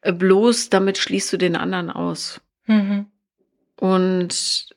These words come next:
Speaker 1: damit machst du ihn für dich selbst auch unattraktiv.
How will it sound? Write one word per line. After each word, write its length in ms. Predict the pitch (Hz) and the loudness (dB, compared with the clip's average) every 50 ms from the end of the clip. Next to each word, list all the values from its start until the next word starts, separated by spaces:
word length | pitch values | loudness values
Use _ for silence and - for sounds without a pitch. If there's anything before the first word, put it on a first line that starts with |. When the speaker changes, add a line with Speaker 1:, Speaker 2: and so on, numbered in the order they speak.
| _ _ _ _ | _ _ _ _
Speaker 1:
damit 300 | - 180 185 190 196 - | -2 -2 0 0 0 0
machst 380 | - 175 180 180 - - - - | 0 0 0 0 -2 -4 -4 -2
du 80 | 202 - | -2 0
ihn 520 | - 185 180 185 180 170 170 160 - - _ | 2 2 2 2 2 0 -2 -4 -6 -12 _
für 160 | - - 180 | -10 -6 -4
dich 180 | 170 180 170 - | -2 -2 -2 0
selbst 380 | - 185 180 185 180 - - - | 2 2 2 2 0 -4 -6 -6
auch 120 | 160 - | -8 -6
unattraktiv. 880 | - - 196 185 - - - - - - - - - 180 175 - - - | -4 -2 0 0 0 -2 -4 -8 -12 -12 -12 -12 -10 -10 -10 -10 -10 -12